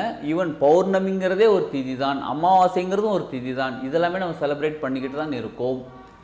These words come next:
நம்ம பிறந்ததும் ஒரு திதியில தான் பிறந்திருக்கிறோம். நம்ம ஜாதகம் கணிச்சிருந்தீங்கன்னா, அதுல போட்டிருப்பாங்க, இந்த திதியில பிறந்திருப்பீங்க, அஷ்டமியில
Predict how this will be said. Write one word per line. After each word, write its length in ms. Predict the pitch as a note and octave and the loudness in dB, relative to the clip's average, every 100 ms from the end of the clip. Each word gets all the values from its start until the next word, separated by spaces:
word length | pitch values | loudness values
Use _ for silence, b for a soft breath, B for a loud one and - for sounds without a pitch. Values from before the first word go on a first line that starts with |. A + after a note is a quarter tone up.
| B B B | B B B
நம்ம 600 | A#2 B2+ D3+ F3 F3 D#3 - | -2 2 2 4 2 2 4
பிறந்ததும் 680 | E3 F#3+ F#3+ F3+ F3+ A#3+ G#3+ | 6 6 6 6 6 2 2
ஒரு 260 | D#3 - | 0 -2
திதியில 440 | C#3 B2+ C3+ B2+ A#2 | -6 -4 -4 -2 -2
தான் 200 | C#3+ D#3 | -4 -4
பிறந்திருக்கிறோம். 640 | B2 A2 G2+ F#2+ G#2+ A2 - - - _ _ _ _ _ _ _ _ - C#3 | -6 -6 -10 -10 -6 -6 -6 -14 -20 _ _ _ _ _ _ _ _ -16 -6
நம்ம 300 | C#3 C#3+ B2+ | -2 -2 2
ஜாதகம் 540 | D3+ F3 F3+ F3 C#3+ | 4 4 4 0 -2
கணிச்சிருந்தீங்கன்னா, 680 | C#3+ D3 D3 C#3 B2+ A2+ B2+ | -2 -2 -6 -6 -6 -4 -4
அதுல 180 | D#3+ | -4
போட்டிருப்பாங்க, 600 | C#3+ - D#3 - - A2+ | -4 -6 -6 -6 -8 -8
இந்த 200 | A#2 C3 | -6 -6
திதியில 360 | A#2+ C3 C#3 D3 | -6 -4 -4 -4
பிறந்திருப்பீங்க, 680 | B2 B2 A#2 A2 A2+ A#2 A2+ | -4 -6 -8 -10 -10 -8 -8
அஷ்டமியில 340 | C#3 C3 | -6 -6